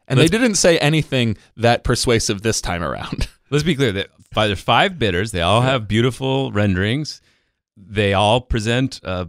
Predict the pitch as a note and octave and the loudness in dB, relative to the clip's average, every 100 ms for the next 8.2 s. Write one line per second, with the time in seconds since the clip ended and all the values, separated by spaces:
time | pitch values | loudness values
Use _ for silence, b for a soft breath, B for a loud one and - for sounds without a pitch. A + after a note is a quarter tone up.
0 | - F2+ F2 G#2 G#2 A#2+ A#2 G2 - G#2+ | -10 -8 -4 -2 -2 -2 -2 -6 -10 -6
1 | A#2+ F#2+ G2 F#2+ G#2 G#2 F#2+ F#2+ F#2 A2 | -6 -4 -4 -2 -4 -4 -4 -4 -4 -4
2 | D#3+ - _ _ _ _ _ G#3 G#3+ F#3+ | -4 -10 _ _ _ _ _ 0 2 2
3 | D3+ E3 C#3+ G2+ G2 F#2 D2+ - _ _ | 0 0 0 0 -2 -6 -8 -16 _ _
4 | - C3 C#3+ F#3+ A3+ A3 A3+ _ _ _ | -6 -6 -4 0 0 0 -6 _ _ _
5 | _ _ _ _ - C3+ - A2+ G2+ G#2 | _ _ _ _ -4 -4 0 -2 -2 -2
6 | A2 G#2 B2+ B2 - G#2 G#2+ G#2+ - G#2+ | -2 0 0 0 -2 -2 0 -2 -2 -4
7 | G#2 - G#2+ F#2+ F#2+ F#2 F2+ F#2+ A2 G#2 | -4 -2 -2 -2 -2 -2 -4 -4 0 0
8 | F#2+ F2+ | 0 -4